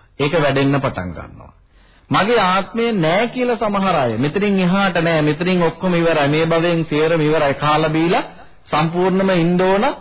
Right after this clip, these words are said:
මෙන් එහාට මගේ භවයක් නෑ කියලා සමහර මිනිස්සු තුල මතයක් තියෙන්නේ. ආන්න ඒකට කියනවා උච්ඡේද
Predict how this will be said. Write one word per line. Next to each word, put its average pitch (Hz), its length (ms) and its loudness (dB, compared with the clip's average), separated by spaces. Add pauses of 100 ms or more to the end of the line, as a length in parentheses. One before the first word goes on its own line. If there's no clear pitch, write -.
(160)
මෙන් 175 280 0
එහාට 196 320 0
මගේ 180 220 0
භවයක් 180 400 0
නෑ 175 220 -2
කියලා 185 200 -4
සමහර 180 360 -2
මිනිස්සු 175 340 -2
තුල 175 260 -2
මතයක් 202 460 -2
තියෙන්නේ. 226 440 -6 (840)
ආන්න 196 300 0
ඒකට 226 340 0
කියනවා 190 360 0
උච්ඡේද 208 480 -2